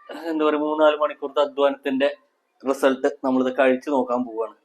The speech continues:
എല്ലാ പരിപാടിയും നമ്മൾ ഉണ്ടാക്കിയ സാധനങ്ങളൊക്കെ ഇവിടെ നിരത്തി വെച്ചിട്ടുണ്ട്, നമുക്ക് ഓരോന്ന് കഴിച്ചു നോക്കാം. ആദ്യം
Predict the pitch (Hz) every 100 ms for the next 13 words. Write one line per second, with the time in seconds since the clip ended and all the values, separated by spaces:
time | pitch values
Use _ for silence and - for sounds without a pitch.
0 | _ _ _ _ 123 123 131 127 127 127
1 | 123 127 127 127 131 123 123 123 127 123
2 | 123 123 120 - 139 123 - 123 113 -
3 | - _ _ _ - 135 135 135 127 135
4 | 131 123 117 139 110 - - 131 131 131